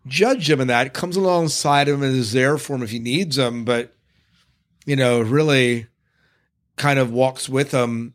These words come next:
even though he, he initially is alarmed and chastises him,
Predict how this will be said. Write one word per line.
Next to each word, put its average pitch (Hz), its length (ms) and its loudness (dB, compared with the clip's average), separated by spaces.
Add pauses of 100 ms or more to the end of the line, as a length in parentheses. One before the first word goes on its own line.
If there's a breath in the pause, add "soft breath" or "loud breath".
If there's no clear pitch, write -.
even 143 240 2
though 135 100 4
he, 123 320 2 (260)
he 127 140 -4
initially 135 440 0
is 117 100 0
alarmed 123 600 2
and 110 300 -4
chastises 135 680 -2
him, 117 280 -4